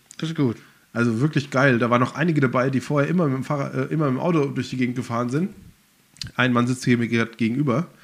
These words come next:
Speaker 2: und die jetzt doch vermehrt vielleicht aufs
Speaker 1: Na,
Speaker 2: Fahrrad
Speaker 1: wobei, das
Speaker 2: umsteigen.
Speaker 1: stimmt ja gar nicht. Also, das war jetzt immer auf, immer Auto fahr ich ja nicht. Geht
Speaker 2: Ja.
Speaker 1: ja gar nicht. Darf ich
Speaker 2: Richtig.
Speaker 1: ja gar nicht.
Speaker 2: Richtig, weil immer wenn du zum Trinken fährst, fährst du ja nicht mit dem Auto.
Speaker 1: <laughs>
Speaker 2: Oh Mann. Nee, aber da, das,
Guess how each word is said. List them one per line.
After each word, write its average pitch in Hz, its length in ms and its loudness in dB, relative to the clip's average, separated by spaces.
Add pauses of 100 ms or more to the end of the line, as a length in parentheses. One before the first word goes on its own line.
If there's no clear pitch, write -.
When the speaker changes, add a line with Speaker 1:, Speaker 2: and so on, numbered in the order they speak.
(420)
Speaker 2:
und 127 160 0
die 131 40 4
jetzt 135 200 0
doch 180 160 0
vermehrt 151 380 0
vielleicht 160 240 -2
aufs 143 180 -4
Speaker 1:
Na, 170 60 4
Speaker 2:
Fahrrad 170 120 8
Speaker 1:
wobei, 160 200 10
das 151 160 8
Speaker 2:
umsteigen. - 40 4 (140)
Speaker 1:
stimmt - 40 6
ja 117 100 6
gar 98 100 4
nicht. 95 200 -2
Also, 104 360 -2
das - 160 -14
war 104 80 -6
jetzt - 200 -14 (120)
immer 165 300 12
auf, 135 240 6
immer 185 300 10
Auto 151 200 8
fahr 123 240 4
ich 117 80 2
ja 107 80 2
nicht. 98 340 -6
Geht 139 160 6
Speaker 2:
Ja. 139 60 8
Speaker 1:
ja 117 40 4
gar 101 200 4
nicht. 101 320 -2
Darf 139 120 4
ich 160 40 6 (120)
Speaker 2:
Richtig. - 0 -
Speaker 1:
ja 123 100 4
gar 110 160 4
nicht. 104 340 -2
Speaker 2:
Richtig, 110 220 -10 (120)
weil 104 280 -6 (200)
immer 123 160 -2
wenn 123 80 -2
du 120 80 -2
zum 120 140 -4
Trinken 135 220 0
fährst, 123 240 -2
fährst 127 180 -4
du 127 40 0
ja 120 40 -2
nicht 117 100 -4
mit 110 80 -6
dem 107 60 -8
Auto. 110 260 -4
Speaker 1:
<laughs> - 40 -2 (920)
Speaker 2:
Oh 120 40 -10
Mann. 107 200 -8 (720)
Nee, 156 120 8
aber 139 180 8
da, 123 140 8
das, 120 300 -2